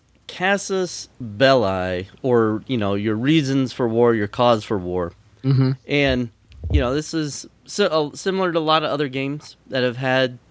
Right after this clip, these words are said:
Speaker 1: you justify your reasons for going to war. I don't know how this really fits into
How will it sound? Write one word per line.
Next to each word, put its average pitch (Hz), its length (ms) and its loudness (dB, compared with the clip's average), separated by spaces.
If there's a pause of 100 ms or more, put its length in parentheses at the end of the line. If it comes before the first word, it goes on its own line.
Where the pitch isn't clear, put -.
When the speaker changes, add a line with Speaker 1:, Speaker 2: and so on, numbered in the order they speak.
Speaker 1:
you 123 200 -4
justify 131 560 0
your 123 160 0
reasons 120 500 -2
for 120 140 -10
going 120 340 0
to 123 100 -14
war. 110 440 -2 (340)
I 151 60 4
don't 196 180 4
know 185 120 4
how 196 160 2
this 165 220 2
really 160 260 2
fits - 760 -2
into 156 220 4